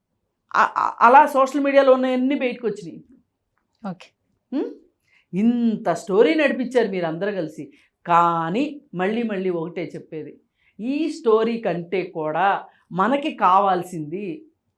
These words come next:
Speaker 1: అవినీతి, భూముల అవినీతి బయటికి తీయాలి ఈ ప్రభుత్వం.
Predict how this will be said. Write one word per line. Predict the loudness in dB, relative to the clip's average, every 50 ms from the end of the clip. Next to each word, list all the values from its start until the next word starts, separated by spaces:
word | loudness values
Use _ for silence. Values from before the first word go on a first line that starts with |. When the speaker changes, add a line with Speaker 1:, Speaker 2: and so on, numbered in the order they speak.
| _ _ _ _ _ _ _ _ _ _ _ _ _ 2
Speaker 1:
అవినీతి, | 2 4 4 4 2 2 2 0 -2 -4
భూముల | -4 -4 -2 -2 0 0 0 0
అవినీతి | 0 0 -2 -4 -4 -6 -6 -8 -10 -14 -16 -20 _ _ _ _ _ _ _ _ _ _ _ _ _ _ _ -2
బయటికి | 0 0 0 0 -2 -6 -8
తీయాలి | -8 -8 -8 -4 -2 0 0 0 0 -4
ఈ | -6
ప్రభుత్వం. | -6 -6 -8 -8 -8 -10 -12 -12 -16 -16